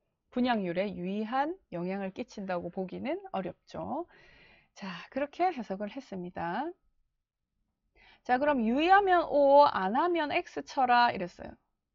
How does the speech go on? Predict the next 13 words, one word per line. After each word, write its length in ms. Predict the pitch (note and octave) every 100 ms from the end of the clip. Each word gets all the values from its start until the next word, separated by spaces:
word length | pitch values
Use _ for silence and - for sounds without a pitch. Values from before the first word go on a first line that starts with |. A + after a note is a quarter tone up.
| _
자, 180 | - -
물론 560 | A3+ D4+ F#4+ G#4 G#4+ G#4+
상수가 640 | - A4+ A#4+ - A#4+ A#4
유의한 380 | A3+ G#3 A3+ B3+
것 160 | A#3 G#3
자체는 460 | F3 - - F#3+
아무 360 | - F#3 A#3 D4+
의미가 300 | G#3 A3 A#3
없어요. 400 | F#3 - F#3+ F3+
세대수가 680 | - C4+ D#4+ E4+ F4+ C#4 G#3+
영인 460 | G#3+ D4+ D4 A#3
경우, 600 | G#3+ F3+ F#3 F3+ G3+ D#4+ G#4 _ _ _ _ _
그쵸? 380 | _ C4 E4 F#4